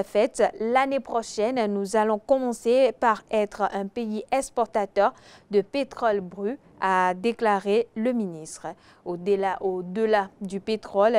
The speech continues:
le Bénin dispose d'autres ressources minières non négligeables dont le gouvernement assure la promotion.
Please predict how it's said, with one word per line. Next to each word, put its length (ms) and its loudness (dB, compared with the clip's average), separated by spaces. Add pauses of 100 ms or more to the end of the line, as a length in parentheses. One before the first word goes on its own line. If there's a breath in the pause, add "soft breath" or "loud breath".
le 140 4
Bénin 360 0
dispose 540 -4 (140)
d'autres 400 -4
ressources 640 -6
minières 640 2 (400 loud breath)
non 280 2
négligeables 840 2
dont 160 0
le 140 0
gouvernement 800 0 (520 loud breath)
assure 480 -6 (100)
la 160 2
promotion. 840 -4